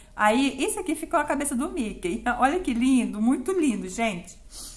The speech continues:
Agora, eu vou mostrar pra vocês como eu vou fazer a cruz. Eu queria achar minha nylon mais grossa, porque eu tenho ela. Essa daqui tá pouca, né?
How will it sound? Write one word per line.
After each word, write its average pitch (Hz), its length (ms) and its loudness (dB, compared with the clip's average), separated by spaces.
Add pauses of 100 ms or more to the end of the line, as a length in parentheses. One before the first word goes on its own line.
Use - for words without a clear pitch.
(260)
Agora, 240 720 2
eu 233 80 0
vou 311 100 0
mostrar 311 240 0
pra 233 120 -2
vocês 220 400 -4
como 349 600 4
eu 294 160 4
vou 285 160 2
fazer 294 320 2
a 320 140 6
cruz. 285 680 -2 (1000)
Eu 233 100 -4
queria 269 340 0
achar 269 360 2
minha 240 220 4
nylon 226 560 4 (160)
mais 240 320 0
grossa, 202 680 -2 (720)
porque 226 300 -6
eu 240 80 -2
tenho 240 420 2
ela. 175 360 -4 (1120)
Essa 208 200 -10
daqui 208 220 -12
tá 220 240 -2
pouca, 214 400 -8
né? 208 360 -4